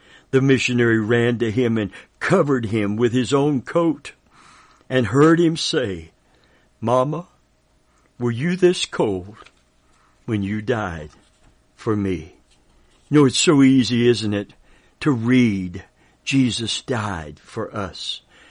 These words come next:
and to not really understand the length, the breadth, the depth, and the height, to really perceive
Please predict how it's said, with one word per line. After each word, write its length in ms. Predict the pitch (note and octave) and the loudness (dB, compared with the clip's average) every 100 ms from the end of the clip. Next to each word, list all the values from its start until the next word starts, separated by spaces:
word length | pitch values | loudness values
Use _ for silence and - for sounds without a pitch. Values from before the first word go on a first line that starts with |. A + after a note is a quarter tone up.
| _ | _
and 160 | C#3 C3+ | -2 0
to 120 | C#3 | 2
not 460 | C3 B2 C#3+ D3 D#3+ | 0 2 0 -2 -4
really 720 | E3+ B2 C3 C#3 A#2 F#2+ D#2+ - - - - | -10 -6 0 2 0 -2 -10 -18 -20 -18 -2
understand 1000 | C3+ B2 A#2+ A2+ - C#3 B2+ G#2+ F2+ E2 | 0 2 0 -4 -6 -4 -4 -4 -8 -8
the 120 | A2+ | -8
length, 560 | G#2 G#2+ A#2+ G2+ F2+ - _ _ _ _ _ | -6 -2 0 -2 -6 -18 _ _ _ _ _
the 100 | B2+ | -8
breadth, 640 | G2+ A2 A2+ G2+ F#2+ - - _ _ _ _ | -6 -2 -2 -2 -6 -16 -20 _ _ _ _
the 120 | A#2+ | -6
depth, 640 | G#2 F#2 A#2+ G#2 - - - _ _ _ _ | -6 0 0 0 -6 -18 -20 _ _ _ _
and 200 | A#2 A2 | -4 -2
the 140 | A2 | -4
height, 440 | F#2 A2+ G2 F#2+ - - - | -4 -4 -4 -6 -12 -20 -14
to 140 | - C3 | -4 -4
really 640 | G#2+ G#2 A#2 D#3 D#3+ D#3+ | -4 -4 2 4 4 2
perceive 1000 | D3+ E3+ D#3 - D3+ A#2+ E2+ E2 - | -2 -8 -6 -6 -4 -4 -6 -12 -20